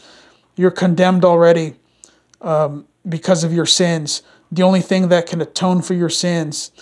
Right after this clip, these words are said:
is Jesus Christ's blood shed on the cross. And if you deny that, then you're gonna go to hell when you die. Here's Jehovah,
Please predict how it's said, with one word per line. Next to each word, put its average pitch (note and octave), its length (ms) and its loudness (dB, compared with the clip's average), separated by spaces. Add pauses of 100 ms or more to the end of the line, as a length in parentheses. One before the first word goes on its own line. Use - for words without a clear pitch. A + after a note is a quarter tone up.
(180)
is E3 200 -4
Jesus F3 440 -2
Christ's E3+ 400 0
blood E3 300 0
shed D#3+ 220 0
on D#3+ 140 0
the D3 80 -8
cross. D3 580 -4 (380)
And D#3 80 -12
if - 140 -8
you F#3+ 140 2
deny F3 420 2
that, D3+ 360 0 (2250)
then E3 220 0
you're F3 120 2
gonna F3 240 2
go F3 260 2
to E3+ 100 4
hell D#3+ 280 2
when D#3+ 140 -4
you D3+ 120 -8
die. C#3+ 440 -4 (2250)
Here's G3 260 6
Jehovah, F3 760 4